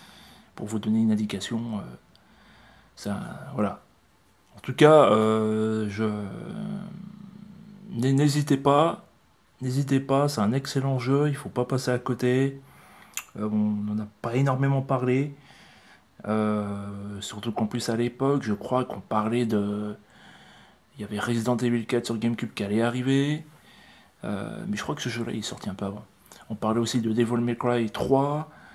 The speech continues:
donc après voilà, ça a, Shadow of Rome est sorti pendant des, des années où il y a eu des gros blockbusters, quoi. Donc, euh, il est passé un peu inaperçu. Et ça, c'est quand même,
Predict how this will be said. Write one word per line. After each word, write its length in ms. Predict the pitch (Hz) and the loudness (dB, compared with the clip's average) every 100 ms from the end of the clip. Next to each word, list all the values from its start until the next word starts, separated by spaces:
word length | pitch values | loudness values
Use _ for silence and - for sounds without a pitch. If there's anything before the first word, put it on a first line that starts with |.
| - - - - - - | -20 -20 -20 -20 -20 -6
donc 180 | 113 120 | -2 0
après 220 | 120 131 | 2 6
voilà, 280 | 143 147 135 | 8 10 8
ça 300 | - - 127 | 4 2 4
a, 80 | 131 - - _ _ - | 4 0 -12 _ _ -16
Shadow 300 | - 135 135 | 2 4 6
of 80 | 139 | 6
Rome 180 | - 151 | 4 4
est 60 | 135 | 2
sorti 500 | - 131 - - 151 - | 2 0 -2 -10 -10 -6
pendant 360 | 120 120 135 139 | -2 -2 -2 0
des, 200 | 123 120 | -2 0
des 200 | 120 120 | 0 2
années 400 | 123 139 156 156 | 2 2 2 2
où 80 | 123 | 0
il 80 | |
y 60 | 113 | 0
a 40 | |
eu 120 | 113 135 | 0 2
des 140 | 120 | 0
gros 240 | 110 104 123 | -2 -4 0
blockbusters, 760 | 131 120 127 123 - 127 120 | 0 0 -2 -2 0 -2 -2
quoi. 220 | 110 101 | -4 -4
Donc, 360 | 98 104 113 110 | -6 -8 -6 -4
euh, 600 | 110 110 107 107 107 104 104 104 107 | -4 -4 -6 -6 -6 -6 -6 -6 -6
il 100 | 107 104 | -6 -6
est 40 | |
passé 300 | - 104 123 | -4 -4 -4
un 80 | 113 | -4
peu 140 | 117 | -2
inaperçu. 560 | 113 110 104 101 - 98 - _ - | 0 0 -2 -6 -8 -14 -16 _ -12
Et 60 | 104 | -8
ça, 160 | - | -8
c'est 180 | - 107 | -8 -8
quand 140 | 101 104 | -6 -2
même, 240 | 107 | -2